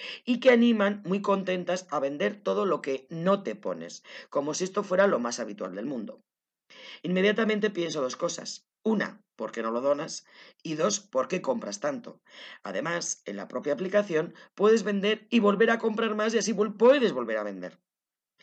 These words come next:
Pero lo que me chirría como una puerta desengrasada es que, otra vez, los únicos sujetos que aparecen en dicha publicidad son mujeres. Es decir, que además de que necesitamos un poco de todo, cremas, jabones, compresas, colágeno, ácido de no sé qué,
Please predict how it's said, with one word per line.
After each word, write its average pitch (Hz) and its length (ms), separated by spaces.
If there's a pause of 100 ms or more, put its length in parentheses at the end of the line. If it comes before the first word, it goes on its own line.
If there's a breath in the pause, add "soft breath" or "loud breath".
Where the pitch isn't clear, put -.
(420 loud breath)
Pero 202 160
lo 214 100
que 214 80
me 220 100
chirría 226 380
como 233 200
una 202 180
puerta 175 340
desengrasada 143 880 (480 loud breath)
es 180 200
que, 143 340
otra 143 260
vez, 196 400 (300 loud breath)
los 170 240
únicos 226 340
sujetos 143 460
que 120 80
aparecen 117 400
en 120 100
dicha 117 240
publicidad 123 640 (160 soft breath)
son 147 220
mujeres. 92 560 (360 loud breath)
Es 190 140
decir, - 380 (240 loud breath)
que 151 80
además 185 320
de 240 100
que 208 100
necesitamos 165 540
un 143 140
poco 151 180
de 123 100
todo, 123 280
cremas, 123 340
jabones, 117 380
compresas, 120 440
colágeno, 113 520
ácido 135 260
de 104 80
no 131 100
sé 120 160
qué, - 280